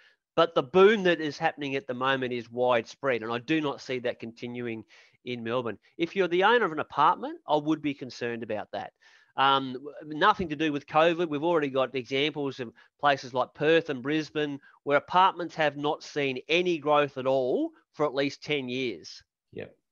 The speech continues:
Speaker 1: That's without the stuff that Melbourne's, uh, had to deal, to deal with, with the coronavirus. So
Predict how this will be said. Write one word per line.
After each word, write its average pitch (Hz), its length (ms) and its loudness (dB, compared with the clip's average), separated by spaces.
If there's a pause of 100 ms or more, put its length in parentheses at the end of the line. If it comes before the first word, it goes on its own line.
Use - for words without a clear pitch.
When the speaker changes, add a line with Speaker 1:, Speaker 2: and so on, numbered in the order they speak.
Speaker 1:
That's - 260 -2
without 139 360 2 (160)
the 135 80 -8
stuff 139 380 0
that 127 160 -4
Melbourne's, 127 520 -4 (120)
uh, 120 200 0
had 120 220 -4
to 120 60 -10
deal, 120 260 -4 (100)
to 117 100 -16
deal 127 200 -4
with, 120 160 -8
with 113 160 -12
the 113 80 -14
coronavirus. 117 600 -6
So 127 240 0